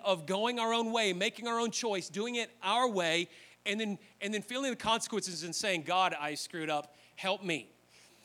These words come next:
This was my experience. I was reluctant to submit to him. I was twenty years old, and I was running from him. I was putting it off. I'll get God, right with God later. But man, all this pain started coming about in my life. And why did I s-,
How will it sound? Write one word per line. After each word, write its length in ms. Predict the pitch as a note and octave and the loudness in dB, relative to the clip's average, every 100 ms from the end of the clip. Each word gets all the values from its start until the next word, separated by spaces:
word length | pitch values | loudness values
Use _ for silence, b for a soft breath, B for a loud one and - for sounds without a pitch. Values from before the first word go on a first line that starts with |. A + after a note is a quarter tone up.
| b | b
This 140 | F3 A3 | -2 0
was 140 | F3+ | 4
my 180 | A3+ A#3+ | 4 4
experience. 440 | - - A3 E3 | 2 0 0 0
I 80 | F#3 | 2
was 140 | F#3+ | 2
reluctant 540 | F3+ F#3+ G#3+ A#3+ B3 G3+ | 2 6 8 6 4 -2
to 60 | |
submit 400 | G#3 - G#3 C4 C4 | 0 0 0 -2 0
to 100 | A3 | 0
him. 200 | A3+ F3+ | 2 2
I 60 | |
was 160 | F#3 - | 0 0
twenty 260 | A3 A#3+ | 0 0
years 220 | B3 A3+ A3 | 0 2 4
old, 300 | A#3+ C#4 - B B B _ G3 | 4 4 0 B B B _ -2
and 300 | G3+ G#3 - b b | 0 -2 -6 b b
I 100 | F3+ | 2
was 160 | A#3+ G#3+ | 4 4
running 300 | A#3+ D4 D#4 | 4 4 2
from 180 | C#4 C4 | 0 2
him. 340 | B3+ A#3 C#3+ B - | 4 2 0 B -2
I 80 | A#3 | 0
was 120 | A#3 | 0
putting 320 | - C#4+ C#4+ | -2 -2 0
it 80 | C4 | 4
off. 260 | C#4+ B3+ F3+ | 4 4 2
I'll 80 | |
get 240 | E3+ A3+ F3+ | -2 -4 0
God, 240 | A#3 A3+ | 0 0
right 180 | A3 B3+ | 0 0
with 140 | B3 | -2
God 220 | A#3+ A3+ A3+ | 0 0 0
later. 340 | B3+ A#3+ D#3+ B - | 0 2 -2 B -10
But 120 | G3 | -4
man, 160 | F3+ D#3 | -2 -2
all 320 | - E3 G#3+ | 2 2 2
this 200 | A3 - | 0 -6
pain 600 | - G3+ G#3+ G3 D#3+ E3+ | -8 -6 -2 -2 -2 -4
started 360 | - F3+ D#3+ - | -6 -4 -4 -4
coming 260 | F#3 G3 | -6 -4
about 260 | E3 F3 F#3 | -2 0 0
in 80 | G3+ | -2
my 120 | G#3+ | 0
life. 460 | E3+ D3+ G#3 - B B B - G3+ | 2 2 0 -4 B B B -10 0
And 300 | G3 G#3 F#3 b b _ _ | 2 2 -4 b b _ _
why 220 | D3+ F#3 | 4 4
did 140 | C#4 C4 | 6 2
I 80 | B3 | 0
s-, 160 | - | -2